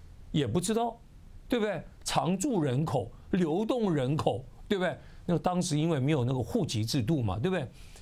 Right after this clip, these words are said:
所以根本就不知道死了多少人，所以大约在五千万到八千万之间。后来还有科学家说，“No, no, no，不止啊，一个亿啊！”当时地球多少人？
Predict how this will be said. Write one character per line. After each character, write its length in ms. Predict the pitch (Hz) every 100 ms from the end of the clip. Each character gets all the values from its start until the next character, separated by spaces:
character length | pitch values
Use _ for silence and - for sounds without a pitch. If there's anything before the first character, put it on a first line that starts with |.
| -
所 160 | - 330
以 100 | 294
根 160 | 339
本 120 | 311 170
就 100 | 226
不 100 | 214
知 120 | 233
道 180 | 196 - -
死 180 | - 147
了 100 | 143
多 140 | 180
少 80 | 139
人， 180 | 92 90 - - -
所 140 | - 254
以 120 | 175 -
大 240 | 240 185
约 340 | 170 180 185 185 - -
在 240 | 202 - -
五 280 | 185 165 147
千 380 | 135 196 202 202
万 260 | 202 151 127
到 260 | 160 113 - -
八 280 | 175 156 160
千 280 | 147 147 135
万 180 | 113 95
之 160 | 101
间。 220 | 92 101 - - - - -
后 160 | - 254
来 80 | 190
还 120 | 180
有 100 | 180
科 160 | 135 190
学 140 | 139
家 140 | 139 139
说， 160 | 160 - -
“No, 240 | 185 240
no, 160 | 202 170
no， 180 | 175 127
不 160 | 208
止 220 | - -
啊， 140 | 113 90 - - - -
一 140 | 135
个 120 | 156 208
亿 300 | - 302 208
啊！” 140 | 131 90 - - - - - -
当 320 | 247 285 311
时 180 | - 160
地 220 | 202 170
球 160 | 120
多 100 | 120
少 120 | 135 90
人？ 180 | 82